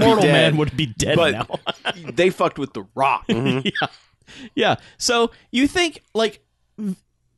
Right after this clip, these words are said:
Speaker 1: something, okay, you still haven't seen the wound yet, so you're, you're just, you're left to your imaginations. Like,
Speaker 3: Like, did he cut off his dick? Like,
Speaker 1: yeah,
Speaker 3: you know,
Speaker 1: like,
Speaker 3: like
Speaker 1: something horrific has
Speaker 3: Yeah.
Speaker 1: happened to The Rock, but The Rock is only in the hospital long enough to get, like, five o'clock shadow.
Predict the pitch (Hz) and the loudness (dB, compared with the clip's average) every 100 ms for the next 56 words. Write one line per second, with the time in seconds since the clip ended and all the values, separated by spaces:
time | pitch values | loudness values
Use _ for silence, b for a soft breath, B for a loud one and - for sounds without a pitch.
0 | _ 196 - - 339 - 277 - 214 202 | _ -4 0 2 0 0 -2 -2 0 0
1 | 165 196 - 294 277 226 - 220 185 147 | 2 0 2 0 0 -2 0 2 2 2
2 | 151 151 120 104 - 160 165 165 170 170 | 2 2 2 0 0 2 4 2 0 -4
3 | 180 220 - 170 170 196 - 196 170 160 | -2 -2 -2 -4 -2 -2 0 2 2 2
4 | - 147 143 139 127 139 - 107 110 117 | -2 -2 0 0 0 0 -2 -4 -2 -2
5 | 117 113 117 110 120 101 87 80 - 113 | -2 0 -2 -2 0 -2 -2 -6 -4 -2
6 | 110 - - 151 - - 95 - 381 370 | -2 -2 0 2 2 2 0 0 -2 -2
7 | 247 214 202 208 165 147 190 185 151 127 | 0 2 2 2 0 2 0 0 -2 0
8 | 143 117 104 143 143 196 277 - - b | 2 0 0 -4 -2 2 2 0 -8 b
9 | b b b _ - 185 - 196 214 240 | b b b _ 0 0 0 0 2 2
10 | 233 185 196 170 190 190 190 175 143 143 | 0 -2 -2 0 0 0 0 2 2 2
11 | 156 151 151 147 - - 143 139 131 123 | 2 2 2 0 -4 -4 0 0 0 -2
12 | 143 135 113 120 - 113 92 67 | 0 -2 -2 -6 -4 -6 -6 -12